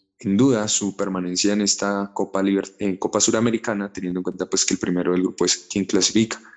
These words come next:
Al que le ha ido bien es al Atlético Junior, ya que le ganó a Oriente Petrolero en condición de visitante dos por cero y es líder de su zona.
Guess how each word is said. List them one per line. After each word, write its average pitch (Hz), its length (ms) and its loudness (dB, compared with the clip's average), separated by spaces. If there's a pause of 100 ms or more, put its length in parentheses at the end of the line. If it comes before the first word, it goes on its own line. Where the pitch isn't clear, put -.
(320)
Al 110 160 2
que 120 140 4
le 117 140 6
ha 117 60 4
ido 123 240 6
bien 151 360 4
es 113 180 4
al 123 120 4
Atlético 113 560 0
Junior, 135 300 4
ya 92 140 -2
que 104 100 -4
le 113 120 2
ganó 98 260 -2
a 92 60 0
Oriente 107 340 0
Petrolero 95 480 0
en 95 80 -2
condición 90 400 -2
de 101 80 2
visitante 104 520 -2
dos 98 220 2
por 123 240 2
cero 139 400 2 (400)
y 147 180 4
es 127 180 2
líder 127 340 0
de 127 100 0
su - 140 -4
zona. 135 380 -4